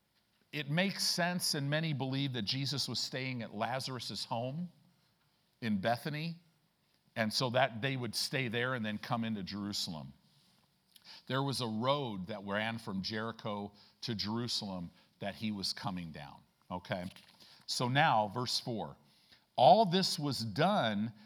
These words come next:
that it might be fulfilled, which was spoken by the prophet Zechariah." This, and he's, he's quoting,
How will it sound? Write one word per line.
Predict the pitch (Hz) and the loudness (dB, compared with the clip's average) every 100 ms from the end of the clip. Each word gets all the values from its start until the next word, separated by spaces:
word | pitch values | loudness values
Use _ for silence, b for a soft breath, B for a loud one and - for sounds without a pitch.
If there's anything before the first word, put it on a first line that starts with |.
| - 104 | -10 2
that | 120 127 | 2 4
it | 113 | 2
might | 131 160 143 | 2 2 0
be | 151 | -4
fulfilled, | - 131 - 202 151 107 | -4 -6 -2 -2 0 -2
which | 107 113 | -4 -4
was | 131 117 | -4 -2
spoken | - 156 160 131 113 | -2 -2 -2 -2 4
by | 113 | 4
the | 110 | 4
prophet | - 143 131 - 101 | 0 4 4 2 -4
Zechariah." | 98 113 117 117 117 135 113 92 95 b b b - | 0 2 2 2 4 4 4 -2 -4 b b b -6
This, | 113 - | -2 -2
and | 120 110 | 0 0
he's, | 107 - | -2 -4
he's | 120 110 - | -6 -6 -4
quoting, | - 165 127 98 | 0 2 2 -2